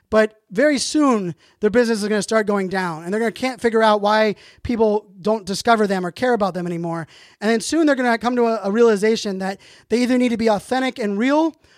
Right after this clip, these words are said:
or they're gonna be out of business, out of a job, and out of friendships and out of life, right? And I think, uh, you know, the, the world, the world that I hope that we can grow into, and, and, and I can tell you, for me, this journey of this podcast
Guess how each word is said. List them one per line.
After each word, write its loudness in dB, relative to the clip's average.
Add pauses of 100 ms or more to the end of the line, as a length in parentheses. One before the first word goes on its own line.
(160)
or -6
they're 0
gonna 0
be 0
out 2
of -2
business, 2
out -2
of 0
a -4
job, -2 (280)
and -6
out -2
of -4
friendships -6
and -12
out -10
of -14
life, -10
right? -4
And -4
I -2
think, -4 (360)
uh, -20
you 2
know, 4
the, 0
the 2
world, 4
the 4
world 6
that 4
I 2
hope 0
that 0
we -4
can -6
grow 0
into, -4 (380)
and, -2
and, -6
and 0
I 2
can 0
tell 2
you, 4
for -2
me, 2
this 2
journey 0
of 0
this -2
podcast -4